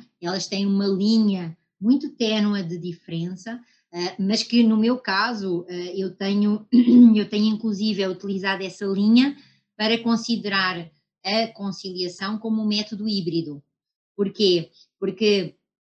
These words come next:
apesar dela ser um modelo de autocomposição, onde os próprios intervenientes vão decidir qual é que é o seu resultado, a partir do momento em que eu tenho um terceiro, eh, que está legitimado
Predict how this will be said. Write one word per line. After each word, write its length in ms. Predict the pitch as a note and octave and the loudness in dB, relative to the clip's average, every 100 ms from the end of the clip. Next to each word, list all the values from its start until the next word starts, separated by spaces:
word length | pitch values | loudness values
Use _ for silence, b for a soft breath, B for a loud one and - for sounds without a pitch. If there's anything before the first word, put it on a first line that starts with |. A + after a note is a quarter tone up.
| _ _ - | _ _ -10
apesar 500 | E3+ E3+ E3+ G#3+ A#3+ | -10 -6 -2 0 0
dela 280 | C4 B3 A#3+ | 0 0 0
ser 260 | A3+ G#3 | -2 -2
um 120 | G3+ | 0
modelo 420 | G3+ F3+ G3+ F#3 D#3+ | -2 -2 -2 -2 -2
de 160 | E3+ | -4
autocomposição, 1160 | F#3+ G3 G3 F3 F#3 F3 E3+ F3+ - G3+ F#3 F3+ | -4 -6 -8 -8 -10 -8 -8 -8 -4 -4 -4 -4
onde 280 | G3 F#3+ D#3+ | -2 -4 -6
os 120 | - | -10
próprios 460 | F#3 G3 G3 G3+ | -8 -6 -4 -4
intervenientes 720 | F#3 F#3+ F3+ F3 F#3+ G3+ F3 E3 | -4 -4 -6 -6 -4 -4 -4 -6
vão 180 | G3+ G3+ | -4 -4
decidir 340 | - F#3+ G3+ | -6 -8 -8
qual 160 | F#3+ F#3+ | -6 -8
é 60 | |
que 100 | F#3 | -6
é 40 | F#3+ | -8
o 60 | |
seu 220 | E3+ F#3+ | -6 -6
resultado, 840 | F3+ F3+ F#3 F3 E3+ D#3 D#3 G3+ B3 _ _ _ _ | -6 -6 -6 -6 -6 -6 -8 -10 -14 _ _ _ _
a 80 | - | -8
partir 400 | - F3+ A#3 C4 | -6 -2 0 0
do 100 | C#4 | 2
momento 560 | C4+ B3 G#3+ G3+ F3 F3 | 2 2 2 0 -2 -4
em 160 | F3+ | -4
que 100 | E3+ | -6
eu 100 | F#3+ | -10
tenho 280 | G3 G3+ A3 | -6 -2 0
um 80 | G#3+ | -2
terceiro, 880 | A3 G#3+ - - G3+ F#3 D#3+ D3 - _ _ _ | -4 -8 -8 -6 -2 -2 -2 -6 -14 _ _ _
eh, 180 | F#3 F3+ | -8 -8
que 140 | F3+ F#3+ | -6 -8
está 260 | - A3 | -2 0
legitimado 1300 | G#3 B3+ D4 A#3 A#3 - A#3 G#3 G3 F#3+ D#3+ D#3 | 2 4 4 2 0 -2 -2 -2 -2 -4 -8 -12